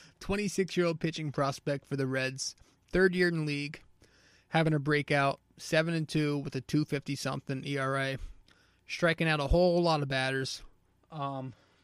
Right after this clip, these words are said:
I do think his walks per nine rate was about four point eight, so that's not fun. That's not good. Walks are something I really hate,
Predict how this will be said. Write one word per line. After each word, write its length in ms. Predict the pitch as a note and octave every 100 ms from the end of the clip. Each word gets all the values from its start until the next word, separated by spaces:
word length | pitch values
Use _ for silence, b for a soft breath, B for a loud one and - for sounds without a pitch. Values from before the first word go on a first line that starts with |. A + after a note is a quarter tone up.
| b b _ _ _ _ _ - B B B B -
I 80 |
do 160 | D3 F#3
think 240 | F3 F3
his 120 | D#3 C3
walks 380 | D3+ D3+ -
per 160 | - D#3
nine 280 | C#3+ D3 D#3
rate 200 | D#3+ D3+
was 140 | D3
about 260 | C3+ C3 -
four 240 | D3+ D#3
point 300 | D3+ D3 C#3
eight, 180 | C#3 -
so 180 | D3 D3 _ -
that's 340 | E3+ F3+ -
not 240 | F3+ C#3+ -
fun. 280 | D3 C#3 D3 b b -
That's 240 | C3+ -
not 180 | C#3+ C#3
good. 220 | C#3+ D3+ - _ C3+
Walks 300 | C3+ D#3 D#3
are 60 |
something 320 | C#3+ D#3 D3
I 40 | C#3
really 340 | C3+ D3+ D#3
hate, 280 | C#3 D3+